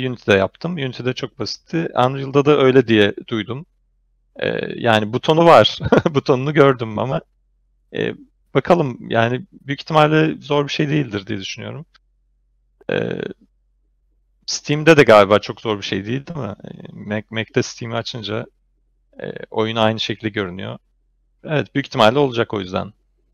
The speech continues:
Ama hani Linux ya da diğer şeyler bilmiyorum artık. Ee, bakacağız. Linux konsol falan, o biraz sonraki şeyler, konular.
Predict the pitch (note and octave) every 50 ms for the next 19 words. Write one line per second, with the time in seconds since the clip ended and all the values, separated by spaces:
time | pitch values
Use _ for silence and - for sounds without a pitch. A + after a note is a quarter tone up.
0 | _ _ _ _ _ _ _ _ _ _ _ _ _ _ _ _ - A#2 C3+ D#3
1 | D#3 D3+ D3+ D3 D3 C#3 A#2+ A#2 A#2+ C3+ C#3+ C#3 C#3 C3+ B2+ C3 - - - -
2 | - C3 A#2+ A2 A#2 B2 A#2+ A2+ A2 _ _ _ _ - B2 A2+ A2 A2+ A2 -
3 | - A#2 G2+ A#2 A#2+ A2+ A#2 A2+ G#2 F#2 F2 F2+ - G#2+ G2+ - _ - _ _
4 | _ _ _ G#3 A2+ G2+ - - F#2+ - - - G#2+ F#2 - - - - _ _
5 | _ _ _ _ _ _ _ - A2+ A2 A2 A2+ G#2+ - - - - A2 G#2+ G#2+
6 | - - - - G#2+ G#2 - - G#2 G2+ A2 A2 - _ _ _ - A2+ G#2 G2+
7 | G2+ G#2+ G2+ G2 - - - _ _ _ _ _ _ _ _ _ - - - G#2
8 | G2 G2 G2 - - - G#2 F#2 - _ _ _ - - - F#2+ F#2 G2 G2 G2+
9 | G2+ - - - _ - A2 G2 F#2+ F#2+ G2 F#2+ - - _